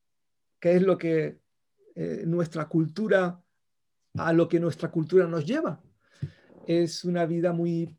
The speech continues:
muy pesada, muy, muy gris. Cuando vamos al lado intuitivo llegan muchos colores, eh,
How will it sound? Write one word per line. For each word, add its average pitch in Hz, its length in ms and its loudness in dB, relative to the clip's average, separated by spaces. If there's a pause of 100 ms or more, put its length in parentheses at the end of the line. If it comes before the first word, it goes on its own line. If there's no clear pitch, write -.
muy 233 200 2
pesada, 233 580 -2
muy, 185 520 -2 (380)
muy 214 180 2
gris. 247 560 2 (1080)
Cuando 170 320 4
vamos 196 320 2
al 185 140 6
lado 196 160 6
intuitivo 220 760 -2
llegan 208 440 -2
muchos 220 280 -2
colores, 180 600 0 (1080)
eh, 160 280 -8